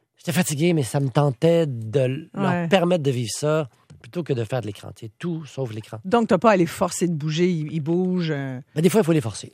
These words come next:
Speaker 1: Un
Speaker 2: Ouais,
Speaker 1: peu, ouais, j'avoue.
Speaker 2: ouais.
Speaker 1: Des
Speaker 2: Ben
Speaker 1: fois,
Speaker 2: là,
Speaker 1: ils
Speaker 2: tout
Speaker 1: ont
Speaker 2: le monde
Speaker 1: le
Speaker 2: va se mettre à jouer au tennis, là, avec notre championne, là, qui était au U S
Speaker 1: Hey,
Speaker 2: Open.
Speaker 1: c'était assez excitant quand
Speaker 2: Ben,
Speaker 1: même.
Speaker 2: t'as dû regarder ça hier,
Speaker 1: Non,
Speaker 2: hein ?
Speaker 1: j'ai pas regardé ça. Il était
Speaker 2: Ouais.
Speaker 1: dix heures quand on est rentré du
Speaker 2: Ah,
Speaker 1: tennis
Speaker 2: ouais,
Speaker 1: nous-mêmes,
Speaker 2: ouais.
Speaker 1: puis là, euh, fallait qu'on se couche.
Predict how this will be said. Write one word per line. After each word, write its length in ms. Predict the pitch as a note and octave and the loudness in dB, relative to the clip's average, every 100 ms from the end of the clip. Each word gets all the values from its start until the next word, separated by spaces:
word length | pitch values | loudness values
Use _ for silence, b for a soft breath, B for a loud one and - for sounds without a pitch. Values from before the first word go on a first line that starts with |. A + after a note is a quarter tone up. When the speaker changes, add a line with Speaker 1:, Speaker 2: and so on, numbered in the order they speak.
| - | -10
Speaker 1:
Un 80 | E3+ | -6
Speaker 2:
Ouais, 180 | D#3+ C3+ | -6 -6
Speaker 1:
peu, 120 | - | -10
ouais, 80 | - | -8
j'avoue. 260 | A#2 A2 | -6 -6
Speaker 2:
ouais. 80 | A2+ | -8
Speaker 1:
Des 80 | B2 | -2
Speaker 2:
Ben 60 | E3 | 4
Speaker 1:
fois, 80 | |
Speaker 2:
là, 40 | G3 | 6
Speaker 1:
ils 40 | |
Speaker 2:
tout 60 | C3+ | 6
Speaker 1:
ont 40 | |
Speaker 2:
le 40 | F#3+ | 4
monde 120 | G#3 | 2
Speaker 1:
le 80 | E3+ | 0
Speaker 2:
va 80 | |
se 100 | E3+ | -2
mettre 180 | F3+ F3+ | -2 -2
à 60 | E3 | -2
jouer 160 | E3+ E3+ | 0 -2
au 40 | |
tennis, 440 | - D#3+ D3 F3+ | 0 -4 -2 -4
là, 60 | D3+ | -4
avec 200 | C#3 C#3 | -4 -4
notre 160 | D3 - | -6 -8
championne, 480 | F#3 D3+ - F3 E3+ | -8 -10 -8 -6 -6
là, 100 | C#3+ | -6
qui 80 | D3+ | -6
était 120 | D#3 | -4
au 40 | |
U 200 | D3 D3 | -2 2
S 60 | D#3+ | 4
Speaker 1:
Hey, 80 | D3 | 4
Speaker 2:
Open. 120 | F#2 | 4
Speaker 1:
c'était 240 | F#3 F#3 | 2 4
assez 220 | C3+ - | 4 4
excitant 400 | C#3+ - - C#3 C3 | 0 0 -2 -2 0
quand 120 | A2+ | 2
Speaker 2:
Ben, 60 | |
Speaker 1:
même. 80 | A#2+ | 2
Speaker 2:
t'as 60 | D#3 | 2
dû 100 | D#3 | 2
regarder 340 | E3 D#3+ D#3+ | 0 0 -2
ça 160 | E3+ F3+ | -2 -2
hier, 260 | E3 D#3 C#4 | 0 0 2
Speaker 1:
Non, 160 | D#4 F#3+ | 4 6
Speaker 2:
hein ? 40 | |
Speaker 1:
j'ai 100 | B2 | 4
pas 100 | A2 | 4
regardé 220 | D3+ D3+ | 4 2
ça. 120 | B2 F3+ | 2 0
Il 20 | |
était 100 | F3+ | 2
Speaker 2:
Ouais. 40 | B2+ | 0
Speaker 1:
dix 180 | A#2 C#3+ | 2 4
heures 180 | D3+ C#3 | 4 2
quand 140 | A2+ | -2
on 60 | B2 | 0
est 80 | |
rentré 240 | B2+ B2 D3+ | 0 0 -2
du 100 | C3+ | 0
Speaker 2:
Ah, 20 | |
Speaker 1:
tennis 240 | G3 G3 G3+ | 2 4 4
Speaker 2:
ouais, 80 | G#3 | 4
Speaker 1:
nous-mêmes, 200 | G3 E3+ | 4 4
Speaker 2:
ouais. 60 | |
Speaker 1:
puis 80 | C3+ | 2
là, 60 | D3 | 0
euh, 300 | D3 C3 A2 | 2 2 0
fallait 240 | - B2+ | -4 -6
qu'on 120 | A#2+ | -6
se 80 | G#2+ | -8
couche. 220 | - C3 | -12 -20